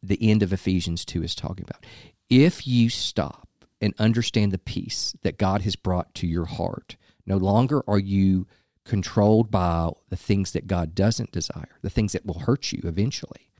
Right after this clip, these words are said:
called the flesh, but those things that will destroy you. If you stop that trajectory, know that what God has given you is peaceful. He's reconciled us that we can be with God now. And if we are abiding with God, that's praying in your homes,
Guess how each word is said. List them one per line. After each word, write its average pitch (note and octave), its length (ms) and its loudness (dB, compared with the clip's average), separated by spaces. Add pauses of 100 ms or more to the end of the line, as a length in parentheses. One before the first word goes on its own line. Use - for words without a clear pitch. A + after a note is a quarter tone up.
(580)
called D#2+ 180 -4
the - 40 -20
flesh, D2 460 -6
but - 160 -6 (300)
those C3+ 220 4
things C3 200 0
that - 120 -2
will F#2 120 0
destroy F2 420 -4
you. - 220 -8 (680)
If - 120 -8
you A#2+ 80 2
stop D3 360 0
that C#3+ 120 -2
trajectory, F#2+ 460 -2
know G#2 240 4
that C#3 180 0
what G#2 180 0
God G2+ 260 0
has A2 160 -2
given F2 340 -2
you D2 140 -4
is C#2+ 100 -8
peaceful. - 500 -6 (220)
He's F2+ 300 -2
reconciled F#2 600 0
us A2 180 0
that F2+ 140 -2
we G#2+ 120 0
can F2 240 -4
be G2+ 240 2
with C#3 200 -2
God B2+ 280 -2
now. C3 260 -2 (320)
And A2+ 120 2
if A2+ 140 0
we D#3 180 6
are A#2+ 520 2
abiding G2+ 560 0
with G2+ 220 2
God, - 280 -6 (1000)
that's - 180 -12
praying B2 340 2
in A#2 80 6
your G#2 140 2
homes, E2+ 400 -4